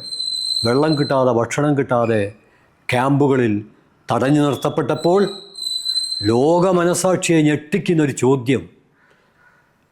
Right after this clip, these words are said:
മതപണ്ഡിതന്മാരുടെ മുമ്പിൽ ഉന്നയിച്ചത്. ആ ചോദ്യം ഇതായിരുന്നു, ഒന്നും ഭക്ഷിക്കാനില്ലാത്തൊരു പശ്ചാത്തലത്തിൽ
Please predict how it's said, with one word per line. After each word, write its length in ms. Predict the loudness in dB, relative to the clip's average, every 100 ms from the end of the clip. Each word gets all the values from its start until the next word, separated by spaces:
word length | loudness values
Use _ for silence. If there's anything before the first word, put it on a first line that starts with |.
| _ -6
മതപണ്ഡിതന്മാരുടെ 920 | -2 0 2 2 4 4 2 2 0
മുമ്പിൽ 320 | 0 2 2
ഉന്നയിച്ചത്. 580 | 2 2 2 0 -2 -6 -12 -6
ആ 100 | -2
ചോദ്യം 440 | -2 0 0 2 2
ഇതായിരുന്നു, 520 | 2 2 2 2 0 -4 -14 -20 -20 -20 -20 -20 -20 -20 -20 -20 -20 -20 -4 0
ഒന്നും 360 | 2 4 4 2
ഭക്ഷിക്കാനില്ലാത്തൊരു 1000 | 2 0 -2 0 2 2 2 2 0 0
പശ്ചാത്തലത്തിൽ 720 | 0 -2 -2 -2 0 0 0